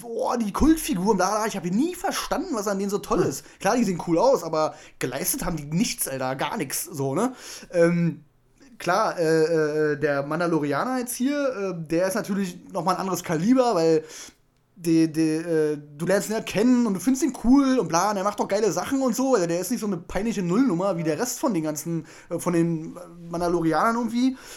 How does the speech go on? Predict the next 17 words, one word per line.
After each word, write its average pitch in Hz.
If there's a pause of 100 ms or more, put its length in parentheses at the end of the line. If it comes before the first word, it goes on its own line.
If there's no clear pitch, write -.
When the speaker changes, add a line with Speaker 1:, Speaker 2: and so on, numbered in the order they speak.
(120)
Speaker 1:
Aber 175
wie 185
gesagt, 214
ich -
hab 175
den, 196
diesen 185
ganzen 254
Kult 339
um, 214
um 196
diese, 165
diese 175
Kopfgeldjäger 208
eigentlich 160
nie 202
verstanden. 175